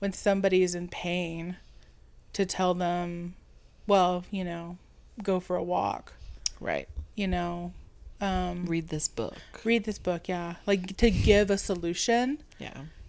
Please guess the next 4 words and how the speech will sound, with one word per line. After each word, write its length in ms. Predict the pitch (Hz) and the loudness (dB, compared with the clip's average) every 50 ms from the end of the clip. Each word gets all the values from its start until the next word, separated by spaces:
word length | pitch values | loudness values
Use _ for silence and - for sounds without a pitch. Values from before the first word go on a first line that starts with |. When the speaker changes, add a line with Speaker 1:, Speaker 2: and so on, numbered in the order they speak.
| - - - - | -16 -18 -4 2
Speaker 1:
is 180 | 208 202 190 185 | 4 4 6 6
also 300 | 180 180 175 - 196 185 | 4 4 4 2 0 2
very 260 | 180 185 185 185 185 | 4 4 4 4 4
individualistic. 1200 | 190 190 185 190 180 190 185 185 196 190 196 190 190 196 202 - - 214 214 202 - - - - | 2 2 0 0 2 2 2 2 2 4 4 4 4 4 2 2 2 2 2 2 0 -4 -10 -12